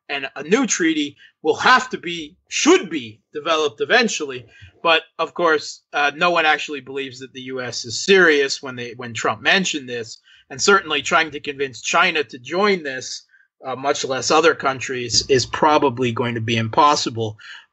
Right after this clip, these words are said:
until everyone is shocked by the actual outbreak and the use of these weapons somewhere, you know, whether it's the conventional or the nuclear variant. What Russia is actually far more concerned about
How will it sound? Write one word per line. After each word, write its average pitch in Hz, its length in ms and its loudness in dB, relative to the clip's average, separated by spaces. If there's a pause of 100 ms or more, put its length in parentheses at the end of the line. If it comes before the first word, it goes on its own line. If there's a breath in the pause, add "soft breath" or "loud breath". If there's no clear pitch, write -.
until 156 440 4
everyone 139 440 0
is 123 80 -10
shocked 131 420 -2
by 123 160 -4
the 120 140 -4
actual 123 480 -2
outbreak 123 640 0
and 117 120 -8
the 117 80 -6
use 151 360 -2
of 123 100 -2
these 113 240 -2
weapons 113 480 0
somewhere, 107 580 0 (480 loud breath)
you 120 100 -8
know, 110 100 -2
whether 117 320 2
it's 110 240 0
the 127 100 -2
conventional 120 680 0
or 107 120 0
the 110 100 -2
nuclear 110 840 2 (220)
variant. 120 720 4
What 170 160 2
Russia 220 320 6
is 175 100 0
actually 196 480 2
far 175 300 -2
more 147 300 -6
concerned 196 640 0
about 120 420 -4